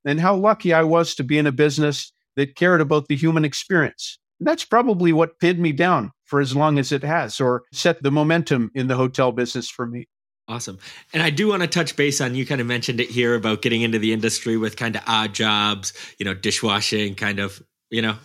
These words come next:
Speaker 2: kind of jobs that we all did when we were younger. What made you stick in the industry, or, or what made you stick around?
Speaker 1: So going back to the odd jobs and, and the dishwashing and busing tables, I got those jobs. So in the early nineties, there was a bit of an economic downturn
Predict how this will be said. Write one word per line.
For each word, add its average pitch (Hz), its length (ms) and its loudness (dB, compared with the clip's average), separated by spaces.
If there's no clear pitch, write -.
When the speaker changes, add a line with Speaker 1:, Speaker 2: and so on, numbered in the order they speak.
Speaker 2:
kind 113 180 -2
of 107 40 -4
jobs 110 260 0
that 107 120 0
we 110 140 0
all 113 180 0
did 107 240 -2
when 98 160 -8
we 98 80 -6
were 98 60 -2
younger. 98 420 -2
What 208 140 0
made 240 180 -2
you 127 60 0
stick - 320 0
in 87 60 -6
the 85 120 -2
industry, 85 520 -6
or, 87 200 -4
or 104 160 -4
what 139 160 0
made 107 200 -2
you 90 60 -6
stick - 260 -8
around? 82 340 -8
Speaker 1:
So 190 220 2
going 240 240 4
back 214 240 2
to 170 80 -2
the 165 120 4
odd 170 200 4
jobs 165 400 2
and, 135 200 0
and 135 200 0
the 127 260 0
dishwashing 160 720 2
and 117 240 -2
busing 156 360 2
tables, 151 520 -2
I 160 120 4
got 247 220 4
those 170 240 2
jobs. 156 400 2
So 156 320 2
in 147 140 2
the 151 80 4
early 196 260 4
nineties, 147 600 0
there 135 120 0
was 131 240 0
a 127 260 2
bit 151 140 2
of 147 100 2
an 143 80 4
economic 139 540 2
downturn 165 580 2